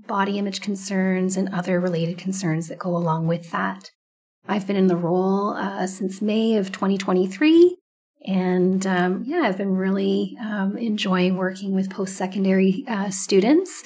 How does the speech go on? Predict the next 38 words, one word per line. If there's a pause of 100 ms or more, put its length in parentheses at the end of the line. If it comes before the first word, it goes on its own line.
who
come
with
just
a
range
of
experiences
and
strengths
and
resources,
yeah,
that
I
get
to
kind
of
be
a
part
of.
So
it's
been
really
a,
a
wonderful, (340)
yeah,
a
wonderful
experience
for
me
so
far.